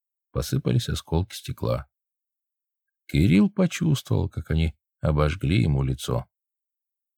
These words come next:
Из окна прогремело несколько выстрелов. Дождавшись паузы, Кирилл кинулся в окно, перекатился через подоконник, словно через прыжковую планку, и повалился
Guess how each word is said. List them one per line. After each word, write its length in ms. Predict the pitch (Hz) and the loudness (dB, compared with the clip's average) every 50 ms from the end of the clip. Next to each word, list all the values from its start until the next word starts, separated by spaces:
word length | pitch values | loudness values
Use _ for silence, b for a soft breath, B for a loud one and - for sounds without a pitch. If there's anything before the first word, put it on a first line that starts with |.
| _ _ _ | _ _ _
Из 260 | - - 71 73 69 71 | -4 -2 0 0 0 0
окна 480 | 76 - - 87 113 143 151 156 143 | -2 0 0 2 4 4 4 4 4
прогремело 600 | - - 92 87 87 76 71 71 80 101 120 117 98 | 2 0 -2 0 0 0 2 2 4 4 4 4 4
несколько 500 | 80 76 80 - - 90 82 - 78 73 | 2 2 0 0 -2 -6 -4 -4 -2 -2
выстрелов. 580 | 73 65 - - - 55 53 53 58 - - _ _ _ _ _ _ _ _ _ _ _ _ _ _ _ _ _ _ _ _ _ _ _ _ _ _ _ - | -2 -4 -6 -6 -8 -8 -6 -6 -8 -12 -16 _ _ _ _ _ _ _ _ _ _ _ _ _ _ _ _ _ _ _ _ _ _ _ _ _ _ _ -8
Дождавшись 840 | - - 62 69 82 82 78 80 - - - - - 170 156 - - | -4 -2 0 0 0 2 2 2 2 2 2 0 -2 -4 -4 -4 -4
паузы, 680 | _ 120 117 113 123 120 113 101 98 101 98 87 - _ _ _ _ _ _ | _ -2 0 2 2 2 2 2 2 0 0 -2 -4 _ _ _ _ _ _
Кирилл 560 | - - 73 73 82 113 147 160 156 147 - _ _ _ _ | -2 0 0 2 4 4 4 4 4 2 0 _ _ _ _
кинулся 440 | - 104 117 123 113 110 - - 98 | 0 2 4 4 4 2 2 0 0
в 80 | 90 | 0
окно, 460 | 95 101 - 76 71 71 67 65 - - _ _ _ _ _ _ _ _ _ _ _ | 0 0 0 -2 0 0 -2 -2 -6 -10 _ _ _ _ _ _ _ _ _ _ _
перекатился 720 | - 60 62 69 71 - 73 71 - 71 69 123 - 82 78 | -4 0 0 0 0 0 -2 0 2 2 0 2 0 -4 -6
через 400 | - - - 65 62 - - - _ _ _ | -6 -6 -6 -6 -6 -8 -10 -16 _ _ _
подоконник, 800 | - - - 123 113 - - 135 156 151 143 131 123 - - _ _ _ _ | -6 -4 -4 -4 -4 0 2 4 6 6 6 6 4 0 -6 _ _ _ _
словно 420 | - - - 143 147 147 143 135 | -10 -4 -2 0 2 4 4 2
через 360 | 123 - 135 135 123 117 - - _ | 2 2 2 2 2 0 -2 -6 _
прыжковую 680 | - 131 127 117 - - - 131 120 117 117 110 113 113 | 0 2 2 2 0 -2 0 2 2 2 2 2 0 0
планку, 540 | - 113 110 110 113 113 - - - 117 - _ _ _ _ _ _ _ _ _ _ _ _ | 0 0 2 2 2 2 0 -2 -4 -6 -8 _ _ _ _ _ _ _ _ _ _ _ _
и 260 | - - 135 170 175 | 0 4 4 4 4
повалился 720 | 165 - 107 98 92 90 90 107 131 123 - - 123 117 | 4 2 2 2 4 4 4 4 4 4 4 2 0 0